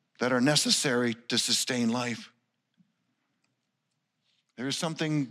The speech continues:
deeply spiritual and humbling about admit, admitting and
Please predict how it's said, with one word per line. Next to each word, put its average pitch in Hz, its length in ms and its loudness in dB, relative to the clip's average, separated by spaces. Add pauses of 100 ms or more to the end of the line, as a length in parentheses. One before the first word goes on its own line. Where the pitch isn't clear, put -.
deeply 151 560 -2
spiritual 127 960 0
and 120 160 0
humbling 117 540 2 (920)
about 143 320 0
admit, 147 420 0 (340)
admitting 151 720 0 (460)
and 120 200 0